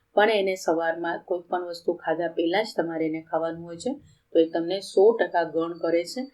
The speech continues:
અને તમારે ખાસ એક મહિનો એને સતત ખાવાનું હોય છે.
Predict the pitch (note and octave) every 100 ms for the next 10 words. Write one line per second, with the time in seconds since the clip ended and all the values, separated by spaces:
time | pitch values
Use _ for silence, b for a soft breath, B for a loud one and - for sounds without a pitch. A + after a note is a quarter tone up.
0 | b b - E3+ E3+ F3 F3 F3 - G#3
1 | B3+ B3+ - G#3+ B3 G#3 F#3+ F3+ E3+ E3+
2 | E3+ F#3+ F#3+ - C4+ - F3+ E3+ E3+ E3
3 | E3+ -